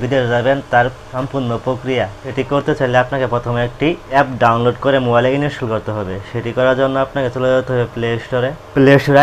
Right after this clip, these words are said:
এসে Google-এ সার্চ করবেন আমি প্রবাস। আমি প্রবাসী লিখে সার্চ করার পর এইরকম একটি ইন্টারফেস দেখতে পারবেন। এখানে প্রথমে যে অ্যাপটি আছে এটি ইনস্টল করবেন। অ্যাপটি ইনস্টল হওয়ার পর ওপেন করবেন। ওপেন করার পর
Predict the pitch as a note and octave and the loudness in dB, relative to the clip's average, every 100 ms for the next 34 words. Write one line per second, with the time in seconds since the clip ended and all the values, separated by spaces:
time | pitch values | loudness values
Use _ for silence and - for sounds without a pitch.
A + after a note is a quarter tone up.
0 | D3+ D3+ B2 B2+ B2+ C3 B2 - C#3 C#3+ | 6 4 6 6 6 4 2 2 2 2
1 | C3+ C3 C3 C#3+ C3+ A2+ - - - - | 2 0 2 4 4 4 0 -12 -14 -12
2 | A#2+ C3+ C#3 D3+ D3 D3+ C#3 C#3+ C3 B2+ | -6 -2 0 4 6 6 2 2 2 2
3 | B2 - C#3 C3+ - D#3 - D3 D#3 D#3+ | 0 0 0 0 2 2 4 2 2 2
4 | D3 B2+ B2+ C3+ D#3 C#3+ C3 E3+ - - | 0 -2 -4 0 2 2 2 -2 -4 -12
5 | B2 G2+ B2+ C3 B2+ A2 G#2 C#3 C#3 C3+ | -12 -2 0 0 0 0 2 4 6 6
6 | D3 D3 C#3+ C#3 D3 D3+ C#3 C3 B2 C3 | 4 6 4 6 6 4 4 2 2 -2
7 | B2 D#3 D#3 D3 B2+ G#2+ G2+ F2+ F2+ G2 | 0 0 0 -4 -4 -2 -4 -6 -10 -16
8 | - D#3 D#3+ D3+ D#3 E3 - D3 C3 C3+ | -4 -2 0 2 2 2 2 0 4 4
9 | C3+ - D#3 C3+ A#2+ A#2+ A#2 A2 G#2 G2 | 2 2 4 6 4 2 -2 -2 -2 -4
10 | F#2+ F#2 - - - - - - - - | -6 -12 -16 -20 -20 -20 -20 -20 -20 -20
11 | - - - - - - - - - - | -20 -20 -20 -20 -20 -20 -20 -18 -20 -20
12 | - - - - - A2+ B2 B2 C3 C3 | -20 -20 -20 -16 -8 -4 -2 2 4 4
13 | D#3 | 2